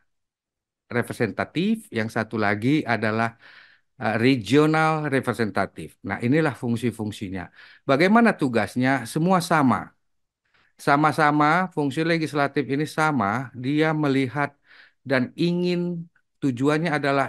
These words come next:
ingin mempercepat, eh, pembangunan daerah,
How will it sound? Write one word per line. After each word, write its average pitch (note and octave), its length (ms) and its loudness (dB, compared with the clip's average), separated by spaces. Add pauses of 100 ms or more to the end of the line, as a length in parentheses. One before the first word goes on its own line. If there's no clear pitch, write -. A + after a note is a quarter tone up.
ingin D3 320 -2
mempercepat, D3+ 880 -4 (720)
eh, A#2 560 0
pembangunan B2 640 2
daerah, F#2 480 -4